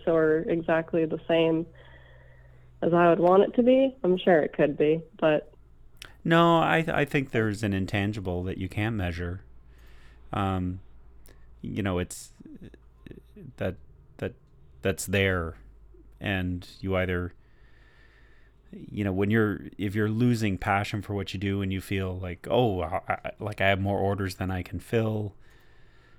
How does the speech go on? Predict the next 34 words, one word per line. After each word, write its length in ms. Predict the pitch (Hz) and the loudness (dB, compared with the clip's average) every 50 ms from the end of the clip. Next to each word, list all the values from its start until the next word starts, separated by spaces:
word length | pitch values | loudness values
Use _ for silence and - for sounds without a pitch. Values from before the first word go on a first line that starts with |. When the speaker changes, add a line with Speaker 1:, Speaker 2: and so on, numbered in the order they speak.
| - - - - | -20 -20 -12 -6
Speaker 2:
you 80 | - 98 | -4 -2
know, 260 | 98 95 92 92 95 95 - - - - 143 131 - - - - - - - - - - - - - - - _ - | -2 -2 -2 -4 -6 -10 -14 -20 -20 -20 -20 -20 -20 -20 -20 -20 -20 -20 -20 -20 -20 -20 -20 -20 -20 -20 -20 _ -14
there's 320 | 110 104 107 104 98 98 110 | -6 -2 -2 0 0 0 0
no 420 | 110 104 104 107 101 101 95 80 - - - | 0 0 2 0 0 -2 -4 -6 -8 -12 -10
shame 400 | - - - 104 104 101 98 98 | -4 0 2 2 2 2 0 0
in 120 | 95 92 | -2 -2
just, 460 | 92 98 - - - - - - - | -4 -4 -6 -6 -8 -12 -12 -10 -10
uh, 400 | - - - 104 101 95 92 90 90 - | -6 -4 -2 -2 0 0 -2 -4 -6 -6
telling 260 | - - 101 101 101 | -4 -2 -2 -2 -2
people, 440 | - 110 98 90 92 90 90 95 98 - - | -2 -2 -2 -2 -2 -4 -4 -6 -10 -12 -10
"I'm 240 | - 110 135 147 139 | -6 -4 -2 0 2
raising 320 | 110 104 110 113 113 104 98 | 2 2 2 2 2 0 0
my 120 | 92 90 | 0 -2
prices." 580 | - - 107 110 127 - - - 92 - - 139 | 0 2 2 2 2 2 0 -2 -2 4 4 4
<laughs> 60 | 127 - - - 165 135 - - 143 - - - - - 170 160 - - - - - - 226 277 - - | 4 4 4 2 2 6 10 10 10 10 8 2 0 2 2 2 2 -4 -16 -12 -4 -2 0 0 2 2
You 100 | 131 117 | 2 4
know, 200 | 110 98 95 - - - - - - - | 4 2 2 -2 -6 -12 -12 -12 -2 4
this 220 | 113 131 131 147 | 4 6 6 8
is, 100 | 143 131 117 - | 6 6 6 4
that 200 | 107 104 107 107 | 6 8 8 10
Speaker 1:
Right. 60 | 113 - | 10 8
Speaker 2:
will, 280 | - 107 107 98 - - | 6 4 4 2 0 0
is 260 | - 113 113 107 98 104 | 2 2 2 2 2 0
a 80 | 110 | 0
great 240 | 90 95 113 107 107 - | 0 2 2 2 2 2
way 160 | 104 101 101 | 0 0 0
to 280 | 98 101 98 95 95 98 - - - - - - - - - - - - - - - - - - - | -2 -2 -2 -4 -6 -8 -10 -16 -20 -20 -20 -20 -20 -20 -20 -20 -20 -20 -20 -20 -20 -20 -18 -12 -10
weed 380 | - 101 98 104 104 101 98 | -8 -6 -2 -2 -2 0 0
out, 440 | 98 92 95 95 - - - - - | 0 0 -2 -2 -6 -10 -14 -10 -6
uh, 360 | 104 95 92 92 92 92 95 | -6 -4 -4 -4 -4 -6 -6
some 240 | 98 - - 101 98 | -4 -2 -2 0 0
orders, 400 | 98 98 101 98 104 117 123 127 | 0 -2 -2 -2 -2 -4 -4 -6
but 220 | - - 107 104 101 | -4 -2 0 0 2
also, 580 | 101 104 98 - 113 104 98 98 95 95 95 | 0 -2 -2 -2 -2 0 0 0 -2 -4 -6